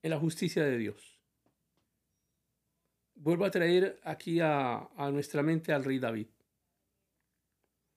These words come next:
La gracia reina mediante Jesús. Hay un rey en el reino en donde la gracia reina, y ese rey es Jesús.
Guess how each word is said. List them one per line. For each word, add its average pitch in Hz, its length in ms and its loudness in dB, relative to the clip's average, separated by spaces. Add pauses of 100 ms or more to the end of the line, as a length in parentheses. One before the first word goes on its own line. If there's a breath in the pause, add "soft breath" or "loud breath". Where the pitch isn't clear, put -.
(1400)
La 170 160 4
gracia 202 320 4
reina 202 340 4
mediante 165 420 0
Jesús. - 560 -8 (2250 soft breath)
Hay 190 120 4
un 214 180 4
rey 208 540 0
en 170 140 -2
el 147 160 0
reino 175 240 4
en 185 80 2
donde 160 240 2
la 139 120 2
gracia 156 360 0
reina, 131 440 -2 (1400)
y 160 140 2
ese 165 160 0
rey 160 240 2
es 147 100 -2
Jesús. - 640 -8